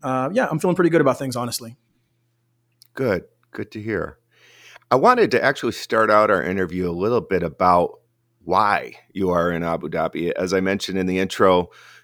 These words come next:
Speaker 2: you are the two thousand sixteen Washington State Teacher of the Year. You were a National Teacher of the Year finalist, a Milken Award winner. In short,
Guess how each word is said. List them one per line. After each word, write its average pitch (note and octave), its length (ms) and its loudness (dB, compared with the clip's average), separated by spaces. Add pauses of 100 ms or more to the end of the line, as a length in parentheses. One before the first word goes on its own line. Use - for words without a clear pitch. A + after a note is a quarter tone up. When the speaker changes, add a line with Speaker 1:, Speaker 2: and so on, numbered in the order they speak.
Speaker 2:
you A2+ 260 4
are G#2+ 200 8
the F#2+ 120 0
two F#2+ 180 -4
thousand F#2+ 400 4
sixteen F2+ 560 -2
Washington F2 600 0
State - 380 -6
Teacher E2+ 360 -8
of D#2 40 -10
the E2+ 80 -6
Year. F2 260 0
You F#2 280 -4
were F#2+ 400 2
a F2 100 -4
National F2 540 -4
Teacher F2 300 -8
of E2 60 -6
the E2+ 60 -6
Year E2+ 160 -4
finalist, E2+ 560 -4
a E2+ 60 -4
Milken F#2+ 440 -2
Award F#2 360 0
winner. F#2 260 0
In F#2+ 100 -2
short, G#2+ 540 0